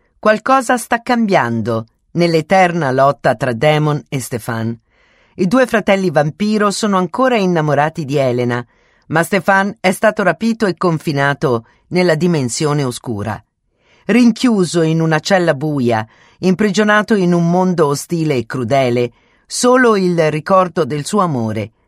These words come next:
gli permette di sopravvivere. Elena è disposta a tutto pur di salvarlo, e al suo fianco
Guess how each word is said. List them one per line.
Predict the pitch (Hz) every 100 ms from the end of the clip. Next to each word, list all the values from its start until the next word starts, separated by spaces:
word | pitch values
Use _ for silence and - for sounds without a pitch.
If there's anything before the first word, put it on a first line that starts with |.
| _
gli | 160 180
permette | 180 160 160 156 - 156 127 -
di | 143
sopravvivere. | 135 147 127 104 123 110 120 113 - _ _ _ _ -
Elena | 202 247 247 233
è | 220
disposta | 196 - 220 226 214
a | 202
tutto | - 131 110 - 113 - _
pur | 175 165
di | 135
salvarlo, | 131 135 110 127 117 113 117 113 _ _ _ _
e | 175
al | 165 147
suo | 190 185
fianco | - 170 131 123 - 151